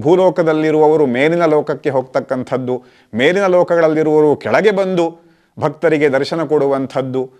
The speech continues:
ಇವೆಲ್ಲವೂ ಕೂಡ ಆ ಕಾಲದಲ್ಲಿ ನಡೀತಾ ಇತ್ತು. ಈ ಕಾಲದಲ್ಲಿ ನಡೀತಾ ಇಲ್ವಾ ಅಂತ ಕೇಳಿದ್ರೆ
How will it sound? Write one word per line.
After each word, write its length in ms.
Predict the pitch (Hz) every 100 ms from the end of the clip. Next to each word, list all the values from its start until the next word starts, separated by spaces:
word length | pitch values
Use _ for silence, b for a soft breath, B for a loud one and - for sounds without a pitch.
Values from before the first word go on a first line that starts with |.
| b b
ಇವೆಲ್ಲವೂ 460 | 139 156 214 214 175
ಕೂಡ 200 | 170 185
ಆ 240 | 120 135
ಕಾಲದಲ್ಲಿ 560 | 185 160 156 147 143 165
ನಡೀತಾ 380 | 117 117 - 101
ಇತ್ತು. 280 | 95 _ - _ _ _ _ _ _ _ _ _ _ _ _ 185
ಈ 160 | 254
ಕಾಲದಲ್ಲಿ 500 | 247 226 220 214 220
ನಡೀತಾ 440 | 185 151 226 185 202
ಇಲ್ವಾ 400 | 190 185 175 170
ಅಂತ 160 | 156
ಕೇಳಿದ್ರೆ 840 | 165 147 131 123 220 165 143 -